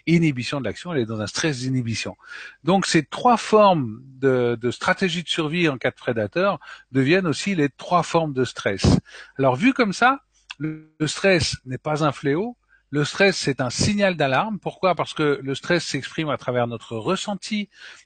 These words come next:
Donc, quand on est capable d'être observateur et de connecter à notre ressenti, on va pouvoir cap-, être capable de remarquer qu'on est en train de,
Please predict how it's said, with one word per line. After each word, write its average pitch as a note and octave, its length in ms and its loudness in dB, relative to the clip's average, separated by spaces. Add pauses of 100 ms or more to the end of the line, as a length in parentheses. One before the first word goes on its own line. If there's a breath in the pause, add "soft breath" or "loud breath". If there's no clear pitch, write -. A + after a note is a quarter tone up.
Donc, C3 100 -8
quand D3+ 200 -4
on D3+ 80 0
est D3 80 0
capable D3 520 2 (200)
d'être C3+ 300 0
observateur E3 1000 2
et B2 80 0
de A2+ 220 -4 (180)
connecter D#3+ 500 -2
à C3+ 60 -2
notre A#2 300 -10
ressenti, C#3 540 -6
on D#3+ 80 -2
va B2+ 100 0
pouvoir B2+ 480 -2
cap-, - 380 -8
être C3+ 160 -6
capable C3+ 340 0
de A#2 220 -2 (240 loud breath)
remarquer B2 420 -2
qu'on B2 160 -8
est A#2 60 -6
en A2 80 -8
train C3 240 -2
de, A#2+ 160 0